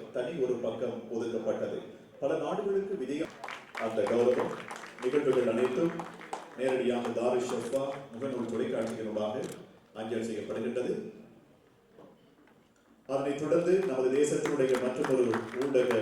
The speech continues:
ஆளுமை மாத்தறை கொடபிட்டிய பிரதேசத்தைச் சேர்ந்த ஆசிரியரான எம் எம் எம் பஷீர்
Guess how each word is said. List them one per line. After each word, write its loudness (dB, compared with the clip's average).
ஆளுமை -2
மாத்தறை -2
கொடபிட்டிய 2
பிரதேசத்தைச் -2
சேர்ந்த 2
ஆசிரியரான -4
எம் -4
எம் 0
எம் -2
பஷீர் -4